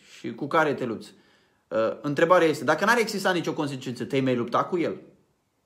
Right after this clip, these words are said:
Ai mai fi agresiv împotriva păcatului? Asta este o întrebare fundamentală. Omul din lume trăiește după,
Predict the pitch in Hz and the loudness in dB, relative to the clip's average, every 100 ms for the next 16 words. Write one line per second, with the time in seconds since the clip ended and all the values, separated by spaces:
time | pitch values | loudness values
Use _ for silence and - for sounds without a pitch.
0 | _ _ _ - 151 165 165 202 185 165 | _ _ _ -2 2 4 4 4 4 4
1 | 156 160 196 160 170 175 180 190 190 185 | 4 2 2 -2 -2 -4 -2 -2 -2 -4
2 | - 107 - - 139 139 135 143 127 147 | -6 -10 -12 -10 -6 -4 0 0 0 0
3 | 131 123 110 101 - - _ 185 196 175 | -2 -2 -4 -8 -12 -20 _ 6 6 4
4 | 143 147 196 226 - 185 202 190 180 156 | 4 2 2 0 -2 -2 -2 -2 -2 -4
5 | 147 165 | -4 -6